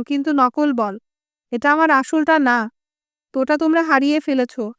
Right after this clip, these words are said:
আমার সত্যিকারের বল কোথায়, কোথায়?" সে চিৎকার করতেই থাকল। অবশেষে লায়লা নিচের তলা থেকে উঠে আসে। জালমাইকে কোলে নিয়ে এপাশ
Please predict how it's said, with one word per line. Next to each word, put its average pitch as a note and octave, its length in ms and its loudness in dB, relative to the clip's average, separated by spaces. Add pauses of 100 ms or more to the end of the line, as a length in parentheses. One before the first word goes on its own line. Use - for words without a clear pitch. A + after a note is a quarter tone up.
(220)
আমার D4+ 200 0
সত্যিকারের E4+ 640 0
বল E4+ 180 4
কোথায়, E4+ 580 0
কোথায়?" F4+ 560 0 (680)
সে - 160 -4
চিৎকার C4+ 460 -2
করতেই A3+ 460 -2
থাকল। G#3+ 300 -6 (720)
অবশেষে D#4 460 2
লায়লা B3+ 380 6
নিচের A#3+ 340 0
তলা G#3 240 0
থেকে B3+ 280 -6
উঠে G#3+ 240 -4
আসে। F#3+ 280 -8 (360)
জালমাইকে G#3+ 540 0
কোলে A3 300 2
নিয়ে B3+ 180 2
এপাশ A3 220 0